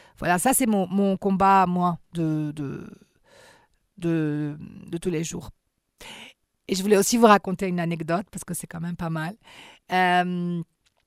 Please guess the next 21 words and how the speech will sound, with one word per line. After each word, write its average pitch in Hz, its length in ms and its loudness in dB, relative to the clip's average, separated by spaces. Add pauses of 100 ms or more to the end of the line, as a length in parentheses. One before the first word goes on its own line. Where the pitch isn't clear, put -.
(300)
je 180 160 -2
suis 202 400 -2
tellement 220 320 4
francophone 190 720 2
moi-même, 170 460 -4
et 156 440 -8
vous 160 200 -12
parliez 180 240 0
de 175 60 -2
la 175 100 0
culture 185 320 -2
francophone 170 580 -6
la 160 80 -8
dernière 160 340 -6
fois. 165 220 -6 (400)
Ça - 140 -14
fait 175 100 -6
tellement 208 260 4
partie 214 300 0
de 202 80 4
moi 190 340 2